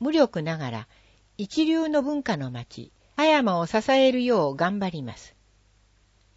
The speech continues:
五月の世帯と人口、平成三十年五月一日現在の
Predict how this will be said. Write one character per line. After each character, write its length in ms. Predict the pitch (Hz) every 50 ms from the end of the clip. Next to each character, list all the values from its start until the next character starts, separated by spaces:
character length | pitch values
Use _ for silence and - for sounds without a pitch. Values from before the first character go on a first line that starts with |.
| _ _ _ _ _ _ _ _ _ _ _ _ _ _ _ _ _ _ _ _ _ _ _ _ _ _ _ _
五 140 | - 269 311
月 240 | 349 339 330 - 247
の 140 | 202 180 165
世 140 | - 190 -
帯 180 | 202 202 190 180
と 160 | - 160 147
人 240 | 139 151 156 156 143
口、 400 | - - - 143 131 123 110 - _ _ _ _ _ _ _ _ _
平 260 | _ - 285 320 339 311
成 220 | - 339 330 320
三 320 | 294 - 302 294 285 277
十 180 | 254 269 254 226
年 300 | 185 160 147 139 143 147
五 140 | 214 269 302
月 240 | 302 269 233 - 190
一 260 | - 214 214 202 -
日 220 | 214 202 - 208
現 260 | 190 202 190 180 156
在 240 | 160 156 139 135 127
の 180 | 120 117 117